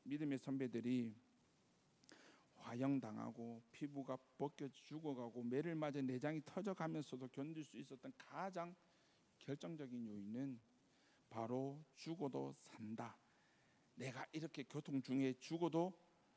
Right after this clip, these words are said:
다시 산다."라는 부활이 정확하게 그들 속에 있었기 때문입니다. 수많은 박해가 있었지만 기독교는 흥왕하고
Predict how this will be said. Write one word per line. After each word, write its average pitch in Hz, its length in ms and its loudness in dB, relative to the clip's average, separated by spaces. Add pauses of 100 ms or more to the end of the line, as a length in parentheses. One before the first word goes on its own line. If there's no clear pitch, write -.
(160)
다시 202 480 0
산다."라는 123 1500 2 (120)
부활이 156 600 4
정확하게 131 760 -4 (420)
그들 143 220 -4
속에 120 360 -8 (220)
있었기 - 400 -12
때문입니다. - 500 -20 (1040)
수많은 208 600 10
박해가 185 460 8
있었지만 156 880 4 (380)
기독교는 147 600 4
흥왕하고 180 960 6